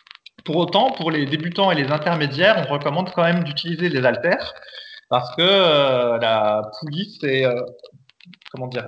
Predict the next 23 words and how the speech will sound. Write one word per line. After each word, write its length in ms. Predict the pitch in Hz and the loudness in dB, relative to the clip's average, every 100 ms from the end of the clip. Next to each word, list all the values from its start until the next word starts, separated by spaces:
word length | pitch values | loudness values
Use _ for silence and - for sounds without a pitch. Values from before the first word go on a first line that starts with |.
| - | -8
c'est 100 | 139 | -10
plus 140 | 175 | -6
difficile 480 | 175 185 - - 185 | -6 -6 -8 -4 4
à, 420 | 143 123 120 117 147 - - - - - | 6 6 2 -4 -8 -16 -20 -20 -20 -2
à, 100 | 139 | 2
à, 540 | 139 - 131 - - 135 | 2 0 0 0 2 2
à 20 | |
ressentir 640 | 180 180 175 165 185 233 294 - - - _ | 2 -2 -4 -6 -6 -4 -4 -8 -16 -20 _
et 80 | 175 | -2
ça 140 | 180 | 2
va 340 | 165 165 160 - | 6 4 4 -4
isoler, 800 | 202 196 208 202 208 262 - - _ _ | -10 -4 -2 0 0 0 -4 -16 _ _
euh, 440 | 139 135 127 131 120 - - _ _ _ - | -2 0 -2 -4 -8 -14 -20 _ _ _ -10
i-, 200 | 175 185 | -8 -4
entre 200 | 165 175 | -2 -2
guillemets, 240 | 175 190 170 | 0 0 0
beaucoup 320 | 170 - 247 | 0 -2 -2
plus 280 | 247 240 185 | 0 -2 -2
le, 120 | 160 | -2
le 160 | 160 | -2
faisceau 340 | 151 208 208 226 | 0 0 0 -2
de 80 | 175 | 0
l'épaule. 560 | 170 170 175 247 294 | 0 0 2 4 4